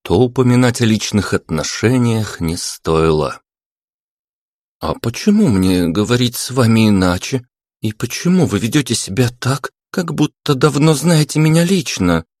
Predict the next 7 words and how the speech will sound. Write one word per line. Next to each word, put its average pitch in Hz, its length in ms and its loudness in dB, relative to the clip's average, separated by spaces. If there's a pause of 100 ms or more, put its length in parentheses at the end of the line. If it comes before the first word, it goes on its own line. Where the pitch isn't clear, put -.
(380)
Но 101 380 0
я 92 220 -4
вас 101 200 -6
совершенно 120 840 0
не 95 160 2
знаю». 95 480 -2 (880)
«Так», 95 1000 0